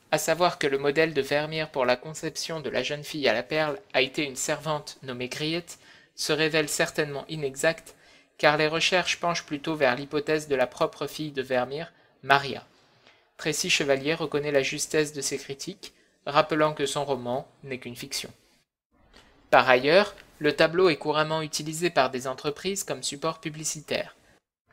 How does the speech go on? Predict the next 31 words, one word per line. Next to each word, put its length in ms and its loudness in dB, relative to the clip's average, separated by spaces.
Ainsi, 420 2
l'étiquette 520 4
de 80 4
la 120 10
bouteille 380 0
de 80 -4
liqueur 540 0
Vermeer 480 4
Deutsche 440 2
Chocolate 500 2
Cream 260 -4
Liqueur, 440 0
dont 200 0
le 140 2
nom 220 0
s'inspire 580 0
explicitement 720 0
de 100 -4
celui 360 -4
de 80 -4
Vermeer, 500 0
porte 280 8
une 100 0
reproduction 680 -2
de 100 -2
la 120 2
jeune 220 -4
fille 200 -4
à 40 0
la 100 2
perle. 380 -4